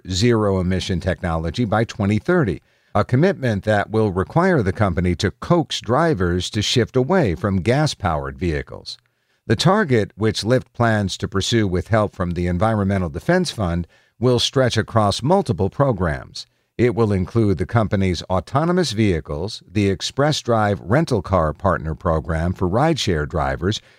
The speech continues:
consumer rental cars for riders, and personal cars that drivers use on the Lyft app. Perhaps investors understand that even with a decade-long timeline,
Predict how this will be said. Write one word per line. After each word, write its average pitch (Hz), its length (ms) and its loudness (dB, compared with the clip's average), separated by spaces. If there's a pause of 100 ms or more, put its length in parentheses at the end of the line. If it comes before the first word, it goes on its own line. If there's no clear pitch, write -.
(140)
consumer 135 640 2
rental 143 340 2
cars 90 480 0
for 87 180 -6
riders, 113 640 -2 (160)
and 110 300 0
personal 123 480 0
cars 85 400 -2
that 117 160 0
drivers 90 520 0
use 82 320 0
on 131 220 2
the 87 80 0
Lyft 101 300 0
app. 73 260 -2 (640)
Perhaps 143 380 2
investors 107 560 0
understand 95 600 0
that 98 160 -2
even 123 280 2
with 127 200 2
a 82 80 0
decade-long 104 840 0
timeline, 110 720 0